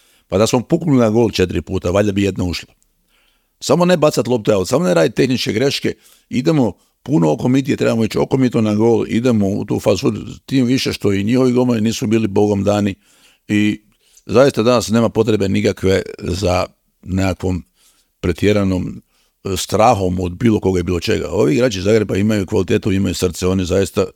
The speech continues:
zbilja se bore, zbilja dečki treniraju korektno i zbilja je to jedna vrlo, vrlo dobra grupa, grupa za rad. E, sad, promijenit ćemo normalno još nešto u ovoj fazi kad ćemo imati vremena da se, da se podigne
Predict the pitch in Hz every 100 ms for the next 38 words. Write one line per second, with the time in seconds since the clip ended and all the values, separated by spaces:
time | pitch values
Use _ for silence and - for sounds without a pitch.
0 | _ - _ - 98 120 92 - 85 92
1 | 85 85 110 95 90 95 101 98 95 92
2 | 95 92 - _ _ _ _ - 95 107
3 | - 98 92 90 107 101 - 98 98 82
4 | _ - _ - 90 113 95 101 95 92
5 | - _ _ _ _ 104 87 113 98 82
6 | 82 90 90 - _ - 82 87 95 80
7 | 82 78 - _ _ _ _ - 107 -
8 | 117 104 90 - _ _ _ _ _ _
9 | _ _ - 85 117 117 98 101 - 104
10 | 92 90 101 95 95 95 98 92 92 95
11 | 95 101 92 101 95 95 98 92 104 104
12 | 87 80 - _ _ _ - 87 87 -
13 | 92 - 95 - 78 87 98 92